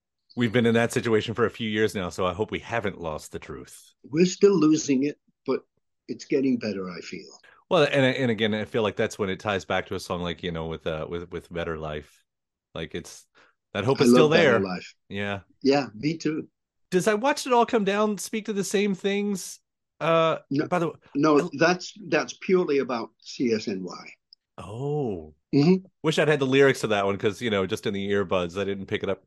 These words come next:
Speaker 1: quick enough.
Speaker 2: Yeah,
Speaker 1: What's,
Speaker 2: it,
Speaker 1: um,
Speaker 2: it's, it's purely about, about, uh, C S N Y.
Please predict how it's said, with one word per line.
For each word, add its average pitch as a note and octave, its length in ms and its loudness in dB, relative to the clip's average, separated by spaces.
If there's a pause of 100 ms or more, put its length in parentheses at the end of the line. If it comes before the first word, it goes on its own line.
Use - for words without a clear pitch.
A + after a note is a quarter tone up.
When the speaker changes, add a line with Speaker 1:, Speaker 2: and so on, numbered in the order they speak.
(120)
Speaker 1:
quick - 300 -4
enough. E2+ 360 -8 (600)
Speaker 2:
Yeah, A2+ 160 0
Speaker 1:
What's, G#2+ 280 -2
Speaker 2:
it, B2 120 8
Speaker 1:
um, G#2 180 4
Speaker 2:
it's, G2+ 100 -6
it's A#2+ 260 0
purely D#3+ 420 6
about, B2+ 320 -2 (200)
about, A2 360 -8 (200)
uh, G#2 380 -4 (640)
C A2 260 2
S - 140 -8
N F#2+ 140 -6
Y. - 160 -10